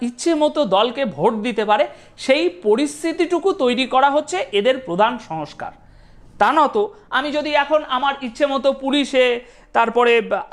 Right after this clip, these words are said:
আদালতে, সমস্ত সেক্টরে সংস্কার করে থুই, তাহলে আজকে এই অন্তর্বর্তী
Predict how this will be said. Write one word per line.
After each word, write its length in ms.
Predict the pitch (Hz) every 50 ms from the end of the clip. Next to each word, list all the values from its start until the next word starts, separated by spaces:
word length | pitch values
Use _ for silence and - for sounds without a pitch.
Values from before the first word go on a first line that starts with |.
| 220 240
আদালতে, 480 | 247 269 262 262 262 254 254 262 240 240 240 226 226 - - _ _ - - -
সমস্ত 380 | 294 302 339 381 392 370 - - 359 311 -
সেক্টরে 380 | - 285 294 294 - 277 262 262 254 -
সংস্কার 380 | - 220 226 220 - - 269 262 262 254
করে 140 | 240 226 214 220
থুই, 140 | - 147 123 - - - - - - - -
তাহলে 280 | 165 185 202 247 294 330 330 - 208 202
আজকে 260 | 202 202 - - 294 302 294 - 247
এই 80 | 254 254 - - 190 185
অন্তর্বর্তী 520 | 202 202 247 247 254 262 269 269 285